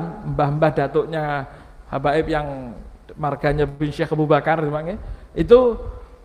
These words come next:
empat puluh tahun beliau tidak pernah terlihat duduk model lain kecuali duduk gitu.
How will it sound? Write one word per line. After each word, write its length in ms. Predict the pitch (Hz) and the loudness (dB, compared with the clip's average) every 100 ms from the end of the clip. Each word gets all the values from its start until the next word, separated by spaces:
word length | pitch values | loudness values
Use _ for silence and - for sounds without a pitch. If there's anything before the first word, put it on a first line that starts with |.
| - - - | -20 -20 -6
empat 380 | 196 190 208 214 | 2 4 4 8
puluh 180 | 220 220 | 10 12
tahun 460 | 214 185 254 269 | 10 10 10 10
beliau 400 | 180 208 262 277 | 8 10 10 10
tidak 320 | 277 226 226 208 | 6 6 8 8
pernah 320 | 220 226 214 | 6 6 6
terlihat 640 | 214 208 202 165 247 247 | 6 8 8 8 6 8
duduk 400 | 214 185 147 240 | 10 12 12 12
model 320 | 208 196 202 | 12 10 10
lain 320 | 180 180 233 233 | 8 10 8 8
kecuali 320 | 220 214 220 | 8 6 8
duduk 220 | 196 190 | 8 10
gitu. 220 | 165 151 | 8 4